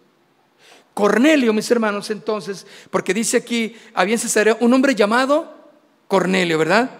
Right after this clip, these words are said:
Centurión de la compañía, compañía llamada la italiana. Aquí está este centurión,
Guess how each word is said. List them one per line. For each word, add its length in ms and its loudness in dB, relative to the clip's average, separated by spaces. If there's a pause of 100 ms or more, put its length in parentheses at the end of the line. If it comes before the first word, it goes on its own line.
(320)
Centurión 560 0
de 80 2
la 120 2
compañía, 840 -2
compañía 460 0
llamada 600 2
la 140 2
italiana. 600 -4 (1500)
Aquí 200 -2
está 240 2
este 200 -2
centurión, 720 2